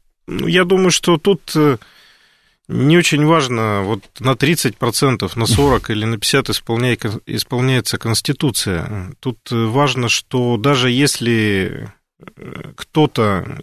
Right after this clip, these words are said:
и даже если достаточно много людей не верят в то, что у Путина рейтинг восемьдесят пять процентов,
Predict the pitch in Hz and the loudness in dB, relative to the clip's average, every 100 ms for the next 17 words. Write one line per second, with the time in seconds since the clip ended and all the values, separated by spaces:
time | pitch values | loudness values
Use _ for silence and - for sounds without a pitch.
0 | - - - 120 110 107 110 113 113 - | -14 -14 -6 -2 0 2 2 2 2 0
1 | 117 101 - 131 - 127 110 123 151 123 | -4 -4 -4 -2 -2 -2 0 2 2 2
2 | 113 107 117 98 104 117 135 107 - - | 0 0 2 2 2 4 4 2 -2 -4
3 | 104 - 110 101 131 123 110 110 127 107 | -6 -4 -6 -4 -4 -2 0 0 0 -2
4 | 98 110 110 - 113 - 123 - 117 - | -4 -4 -4 -4 -6 -4 -4 -4 -6 -2
5 | 185 190 123 92 | 0 2 0 -4